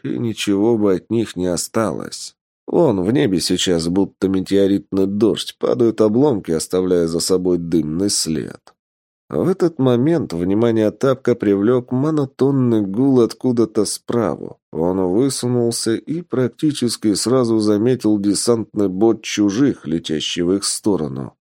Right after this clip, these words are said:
«Твою же мать, стоило догадаться!» Истребители не стали их добивать только потому, что это должны были сделать десантники чужих.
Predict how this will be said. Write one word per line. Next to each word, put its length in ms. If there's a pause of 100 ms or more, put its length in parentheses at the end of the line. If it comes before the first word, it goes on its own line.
«Твою 840
же 380
мать, 560
стоило 560
догадаться!» 1080 (380)
Истребители 920
не 180
стали 360
их 260
добивать 640
только 340
потому, 720
что 360
это 260
должны 480
были 260
сделать 520
десантники 800
чужих. 760